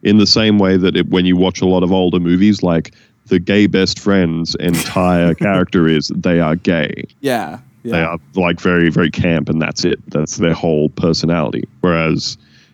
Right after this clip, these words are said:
Speaker 1: yeah, I, I just thought it was interesting to see a movie from the mid eighties where one of the main characters is disabled, and it's not really a big deal in the movie.
Speaker 2: Yeah, for sure.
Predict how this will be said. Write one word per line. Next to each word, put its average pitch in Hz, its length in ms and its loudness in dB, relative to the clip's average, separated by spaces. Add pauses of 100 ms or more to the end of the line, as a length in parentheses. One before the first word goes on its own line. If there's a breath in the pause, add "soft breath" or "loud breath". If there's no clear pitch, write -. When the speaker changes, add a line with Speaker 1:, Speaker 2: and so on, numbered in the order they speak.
(520 soft breath)
Speaker 1:
yeah, 87 400 2
I, 95 160 2 (100)
I 92 120 0
just 92 160 -8
thought 92 140 2
it 85 40 2
was 90 120 0
interesting 87 440 0
to 80 60 -4
see 92 120 2
a 90 40 4
movie 90 280 4
from 85 140 2
the 87 60 4
mid 104 220 4
eighties 87 500 2
where 85 320 2
one 87 300 0
of 85 200 -2
the 85 140 0
main 90 400 2
characters 85 1000 0 (320 soft breath)
is 87 180 0
disabled, 82 680 0
and 82 120 -2
it's 78 160 -4
not 98 200 2
really 101 260 4
a 92 60 2
big 110 260 0
deal 165 360 2 (460)
in 143 120 2
the 147 60 4
movie. 190 300 4 (160)
Speaker 2:
Yeah, 123 200 -2
for 120 160 -10
sure. 107 380 -8